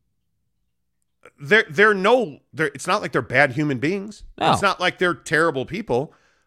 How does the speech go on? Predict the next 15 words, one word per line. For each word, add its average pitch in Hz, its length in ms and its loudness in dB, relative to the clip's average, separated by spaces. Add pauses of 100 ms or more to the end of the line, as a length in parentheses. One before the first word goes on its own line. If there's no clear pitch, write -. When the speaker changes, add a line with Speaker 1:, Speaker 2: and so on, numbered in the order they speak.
Speaker 1:
They're 208 140 4
good, 196 260 4
hardworking 185 680 0
kids. - 500 -6 (320)
They're 190 160 2
good 180 380 0
people 160 560 -4 (240)
that 185 180 -2
deserve 196 580 2
as 156 180 0
much 190 240 0
opportunity 196 640 0
to 156 100 -4
support 202 420 -2
themselves 143 600 -2